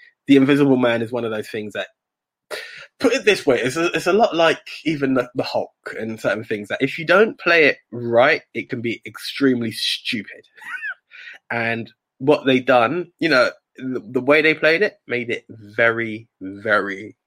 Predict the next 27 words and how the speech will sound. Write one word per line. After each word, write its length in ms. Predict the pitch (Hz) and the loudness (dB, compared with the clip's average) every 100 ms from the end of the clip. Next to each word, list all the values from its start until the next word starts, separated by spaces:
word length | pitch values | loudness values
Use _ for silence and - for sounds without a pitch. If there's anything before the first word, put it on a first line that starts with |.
| _ | _
sensible. 640 | - 98 95 - 90 - _ _ | -10 -8 -8 -14 -18 -20 _ _
It 160 | 95 101 | -10 -10
was 160 | 107 | -8
all, 360 | 117 107 107 - _ _ | -6 -4 -6 -8 _ _
it 180 | - 165 | -8 0
is 180 | 208 202 | 0 2
sci-fi, 380 | - 190 127 107 | 4 4 4 2
it's 180 | 110 - | 0 -6
essential, 460 | 135 135 113 113 | -6 -4 -6 -8
so 120 | - 117 | -6 -8
it's 140 | 110 | 2
not 200 | 185 - | 2 4
something 260 | 143 - 98 | 0 0 -4
that 120 | - | -6
we 60 | 110 | -8
can 160 | - | -12
picture 260 | - 113 110 | -8 -6 -6
straight 240 | - 127 | 0 0
away, 320 | 117 131 220 - - - - _ | 2 2 2 -2 -14 -20 -20 _
but 280 | 127 113 - _ _ _ _ | 4 4 0 _ _ _ _
it's 340 | 123 117 - 139 | -2 -2 0 2
not 180 | 131 | 2
to 60 | - | 2
say 120 | 139 | 2
it's 100 | 139 | 4
impossible, 580 | 156 220 240 151 113 - | 4 2 2 -2 -4 -8
because 460 | - 196 147 107 107 | -16 -10 -6 -6 -8